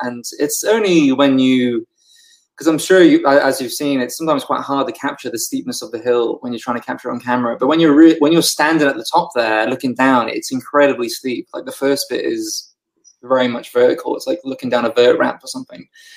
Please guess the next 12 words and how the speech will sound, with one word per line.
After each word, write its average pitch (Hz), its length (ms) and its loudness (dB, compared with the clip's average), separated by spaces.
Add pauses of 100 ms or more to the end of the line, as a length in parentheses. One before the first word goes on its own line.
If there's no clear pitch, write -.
(140)
<laughs> - 420 -2
And, 127 260 4
um, 127 480 4 (440)
yeah, 180 240 6
so - 140 4
it 202 80 10
was 185 120 8
actually 202 260 2
my 165 180 4
own 160 220 4
doing. 123 540 2
But - 460 -2